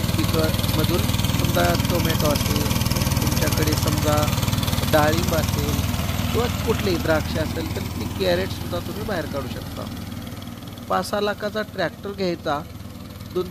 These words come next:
तीन लाखाचा blower घ्यायचा आणि मग फवारणी करण्यापेक्षा तुम्हाला हा tractor न घेता ऑटो रन blower,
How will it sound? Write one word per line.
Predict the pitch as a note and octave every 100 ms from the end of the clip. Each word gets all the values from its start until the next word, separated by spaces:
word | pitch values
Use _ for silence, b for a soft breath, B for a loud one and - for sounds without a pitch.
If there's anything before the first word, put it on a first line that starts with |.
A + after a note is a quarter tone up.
| G#3
तीन | G#3
लाखाचा | G#3 G3 G#3 G#3
blower | G#3 F#3 F#3+ G#3+
घ्यायचा | G3+ D#3+ - C#3+ B2+ C3 - - -
आणि | D#3 F3
मग | F3 G#3 B3+
फवारणी | - G3+ F#3 F3+ F3+
करण्यापेक्षा | D#3+ D3+ D3 - - - G3 C#3 B2 - - - -
तुम्हाला | D#3+ F3+ G3+
हा | G3+ - G3 E3+ E3+ - - - - - - - - - - -
tractor | F3+ F#3 - - - B2+ D#3 - - - D#2+
न | F3+ A#3
घेता | A#3 F3+ - C#3+ - - - -
ऑटो | D3+ - A3 A#3
रन | A#3+ A#3+ G#3+
blower, | G3+ E3+